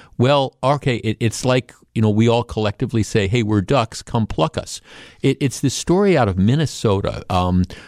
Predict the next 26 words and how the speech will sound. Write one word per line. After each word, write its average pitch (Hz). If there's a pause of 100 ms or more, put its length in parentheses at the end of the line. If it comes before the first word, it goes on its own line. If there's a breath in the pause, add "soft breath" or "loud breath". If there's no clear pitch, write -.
(140 loud breath)
where 113
forty-eight 170
people - (400 loud breath)
have 113
been 117 (120)
indicted 110 (600 loud breath)
in 120
a 104
giant 131 (180)
pandemic 123 (160)
fraud 104 (120)
case. -
And 110
I, 110 (300 loud breath)
I 127
sent 202
out 147
a 92
tweet -
with 101
a 92
link 104
to 117
this 92
story. 85
And, 107